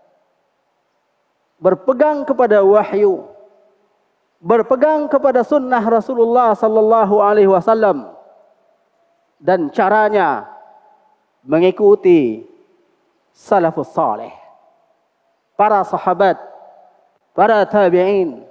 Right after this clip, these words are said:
atba' tabi'in, dan orang-orang yang mengikuti mereka dengan cara yang baik. Kaum muslimin yang dirahmati Allah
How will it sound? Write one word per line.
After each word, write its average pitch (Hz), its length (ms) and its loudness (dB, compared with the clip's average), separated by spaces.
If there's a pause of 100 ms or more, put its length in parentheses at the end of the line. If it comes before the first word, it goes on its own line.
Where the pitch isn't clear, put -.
(380)
atba' 190 480 -2
tabi'in, 196 720 -2 (540)
dan 160 260 -2
orang-orang 233 880 -2
yang 214 240 0
mengikuti 208 640 -2
mereka 196 500 0
dengan 175 400 -2
cara 175 240 2
yang 156 240 2
baik. 190 300 0 (1900)
Kaum 208 240 0
muslimin 185 400 2
yang 175 240 -2
dirahmati 165 560 -2
Allah 143 400 -2